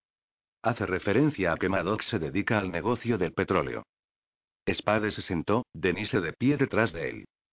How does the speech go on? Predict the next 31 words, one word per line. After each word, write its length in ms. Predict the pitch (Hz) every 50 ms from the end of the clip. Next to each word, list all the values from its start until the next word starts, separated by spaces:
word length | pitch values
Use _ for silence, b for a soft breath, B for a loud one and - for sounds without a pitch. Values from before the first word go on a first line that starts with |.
| _ _ _ _
Personalmente, 960 | _ 104 92 85 - - 90 95 120 127 123 110 113 123 127 120 - 135 135 131 - _
pensaba 460 | - 98 92 - - 107 104 117 110
que 180 | - 95 85 95
era 140 | 107 127 120
una 200 | 113 110 107 -
pobre 260 | 127 135 127 117 107
regla 360 | - 113 131 127 131 113 107
de 100 | 98 98
la 120 | 92 82
casa 300 | - - 127 113 - 117
que 100 | - 92
no 160 | 87 90 95 -
pudiera 340 | - 120 95 107 117 101
sentarse 540 | 92 - 95 80 71 - 95 107 107 - 117
junto 380 | 104 - - 107 101 - 104 98
a 60 | 69
él, 200 | 92 107 117 117 - _
pero 240 | - 107 98 101 101
con 160 | - 117 107
suerte, 480 | 98 - 107 113 110 110 - 117 117 117 - _
no 240 | - 92 107 120 120
estaría 500 | 117 - - 92 82 95 107 107 90 80
aquí 220 | 73 - 123 131
por 160 | - 92 76
mucho 320 | 67 73 92 98 - 110 101
tiempo. 480 | - 98 92 73 62 58 - 55 50 - _ _ _ _ _ _ _ _ _ _ _ _ _ _ _ -
B 160 | 85 110 113
J 360 | - - 135 151 143 - 113 95
miró 260 | 90 87 107 120 123
a 60 | 123
Denise, 400 | 117 107 107 120 - - 110